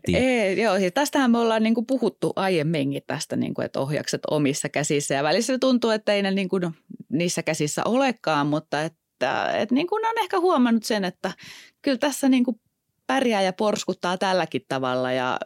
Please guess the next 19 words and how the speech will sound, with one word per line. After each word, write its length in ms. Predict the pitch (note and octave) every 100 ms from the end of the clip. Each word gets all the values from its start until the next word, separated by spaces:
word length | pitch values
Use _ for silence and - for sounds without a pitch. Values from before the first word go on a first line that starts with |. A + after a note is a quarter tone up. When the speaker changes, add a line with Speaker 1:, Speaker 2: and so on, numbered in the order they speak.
| -
Speaker 2:
ja 160 | D3
tuota, 460 | C#3+ B2+ C3+ D3 C#3+ - _ _
ehkä 280 | - A#3 A3+
menee 300 | A#3 B3 G#3+
myös 280 | F#3+ F#3+ F#3+
eteenpäin. 800 | B3 A#3 E3 D#3 D#3 E3+ D3+ - - -
Mut 160 | A3+ C4+
siis 220 | - E4 E4+
mitä 300 | E4 F4 C#4+
oppeja 380 | C4+ - B3+ B3
sulle 260 | C4 G#3
on 100 | C3
jäänyt? 280 | B2+ B2 - - - - -
Speaker 1:
Ei, 320 | C#3 E3 E3+
no 360 | D3+ D#3 G3+ G3+ F3+
jaa, 300 | F3+ C3 B2 C#3+ - -
jotain 380 | C#3 - B2+
tämmöstä 380 | A2+ B2+ - - - - - B2+
suht 220 | C3+ B2